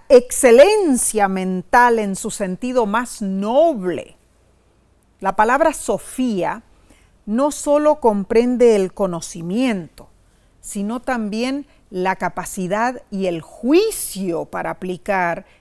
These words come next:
ese conocimiento a las circunstancias de la vida.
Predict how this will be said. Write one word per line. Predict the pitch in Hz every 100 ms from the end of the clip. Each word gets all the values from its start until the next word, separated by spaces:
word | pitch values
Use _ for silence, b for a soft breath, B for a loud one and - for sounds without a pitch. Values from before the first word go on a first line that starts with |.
| _
ese | - 180 - 170
conocimiento | 170 165 - 180 185 190 175 180
a | 180
las | 170
circunstancias | - 180 170 160 - 180 170 175 160 - - _ -
de | 180
la | 147 131
vida. | 233 339 160 -